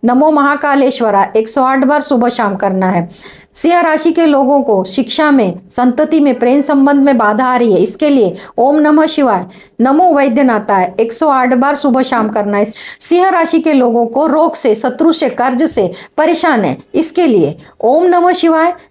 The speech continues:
नमो विश्वनाथाय, एक सौ आठ बार सुबह शाम करना है। सिंह राशि के लोगों को पति पत्नी के सुख में कमी, पार्टनरशिप में अड़चन,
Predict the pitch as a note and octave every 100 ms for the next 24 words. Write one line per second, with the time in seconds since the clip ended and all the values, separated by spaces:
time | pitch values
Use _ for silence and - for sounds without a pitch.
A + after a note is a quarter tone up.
0 | A#3+ C4 E4 F4 D#4+ D#4 D4 A#3 G3+ G#3+
1 | F3+ A3 A3+ - C#4+ C#4+ C#4 D#4+ F4 D4+
2 | G#3 G3+ F3 E3+ D#3+ E3 F3 F3 - -
3 | - - E4 F4+ D#4 D4+ D#4+ D#4+ D4+ C#4
4 | C4+ C4+ D4+ D#4 - E4 E4 D4 C#4+ D#4
5 | D#4+ D#4+ - C4+ C#4+ C4+ C4 C4+ C4+ -
6 | _ _ - - A3+ A3+ C#4+ C#4+ C#4+ D4
7 | - C4 C#4 A#3+ A3+ C4 A#3+